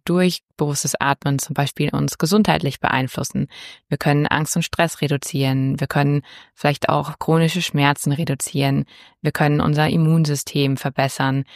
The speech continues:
Wir können Entzündungen verringern. Wir können einfach mehr Energie und Vitalität bekommen. Und wir können auch unsere Schlafqualität verbessern.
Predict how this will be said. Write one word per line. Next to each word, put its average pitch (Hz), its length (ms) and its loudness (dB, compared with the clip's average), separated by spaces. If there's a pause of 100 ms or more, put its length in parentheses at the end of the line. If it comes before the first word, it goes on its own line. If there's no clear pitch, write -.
(360)
Wir 151 100 2
können 147 480 2
Entzündungen 160 720 2
verringern. 135 720 0
Wir 139 140 -2
können 151 260 2
einfach 143 380 -2
mehr 147 400 4
Energie 170 640 0
und 139 180 -6
Vitalität 143 580 -2
bekommen. 147 440 0 (420)
Und 170 200 0
wir 165 60 2
können 160 220 0
auch 151 100 2
unsere 151 340 -2
Schlafqualität 151 840 0
verbessern. - 560 -2